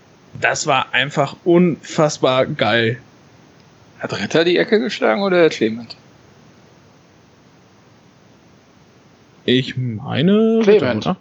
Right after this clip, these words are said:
Speaker 3: Nee, Clement.
Speaker 2: Clement war das. Clement,
Speaker 1: Clement?
Speaker 2: Ritter. Ja, ich seh's gerade.
Speaker 3: Ja,
Speaker 2: Ritter
Speaker 3: deswegen
Speaker 2: steht am
Speaker 3: meinte ich ja,
Speaker 2: sechzehner.
Speaker 3: deswegen meinte ich ja
Speaker 1: Mhm.
Speaker 3: vorhin, er hat quasi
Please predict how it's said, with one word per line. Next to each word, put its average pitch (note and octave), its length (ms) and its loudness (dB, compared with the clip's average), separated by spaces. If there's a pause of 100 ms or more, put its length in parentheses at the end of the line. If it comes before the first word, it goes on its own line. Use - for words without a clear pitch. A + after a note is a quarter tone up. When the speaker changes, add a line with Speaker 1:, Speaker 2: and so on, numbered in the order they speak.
(180)
Speaker 3:
Nee, A2+ 220 -10
Clement. G2 420 -8
Speaker 2:
Clement C3+ 480 0
war A#2+ 140 -6
das. A#2 320 -12 (120)
Clement, F#3+ 360 4
Speaker 1:
Clement? - 60 2
Speaker 2:
Ritter. F#3+ 260 2 (420)
Ja, B2+ 160 0
ich C3 80 -4
seh's D3+ 200 -6
gerade. B2+ 320 0
Speaker 3:
Ja, - 140 -2
Speaker 2:
Ritter C#3 260 2
Speaker 3:
deswegen C3+ 120 2
Speaker 2:
steht B2 120 2
am C3 60 4
Speaker 3:
meinte D3 180 0
ich - 60 -2
ja, C#3+ 60 4
Speaker 2:
sechzehner. B2+ 400 -4 (220)
Speaker 3:
deswegen - 500 -8
meinte A#2+ 260 -2
ich D3 60 0
ja G#2+ 80 2
Speaker 1:
Mhm. G2 60 -4
Speaker 3:
vorhin, G#2+ 240 0
er G#2+ 100 0
hat - 120 -6
quasi A2+ 520 0